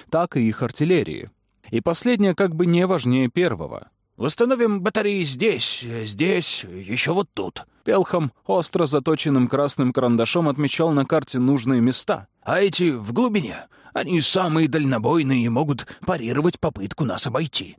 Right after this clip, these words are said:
По пулеметам?" "А по пулеметам можно подготовить позиции для них, но учтите, что они мобильные.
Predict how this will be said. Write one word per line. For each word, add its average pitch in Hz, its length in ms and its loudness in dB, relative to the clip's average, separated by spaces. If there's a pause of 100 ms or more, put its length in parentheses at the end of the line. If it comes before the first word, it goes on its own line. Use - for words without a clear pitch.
(240)
По 123 100 -2
пулеметам?" 143 800 0 (320)
"А 104 160 -2
по 143 160 -2
пулеметам 185 600 4
можно 175 360 2
подготовить 156 560 0
позиции 147 500 2
для 123 240 2
них, 151 300 2
но 104 200 2
учтите, 175 480 0
что 165 260 2
они 135 180 4
мобильные. 127 600 0